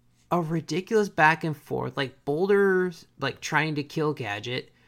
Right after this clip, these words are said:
Gadget's, like, just being aloof and just accidentally dodging things. Brain is, like,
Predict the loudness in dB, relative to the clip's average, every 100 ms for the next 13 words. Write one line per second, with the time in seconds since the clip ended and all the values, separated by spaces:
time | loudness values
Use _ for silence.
0 | _ _ _ 0 2 4 2 0 0 0
1 | -4 -6 -10 _ -8 -2 -2 0 -2 0
2 | 0 0 -4 -6 -8 -6 2 2 2 -2
3 | -4 -4 -4 -2 -4 -6 -10 -10 -10 -6
4 | -6 -8 -10 _ -20 -20 _ _ _ _
5 | _ _ _ _ -6 0 4 4 4 2
6 | 0 -2 -4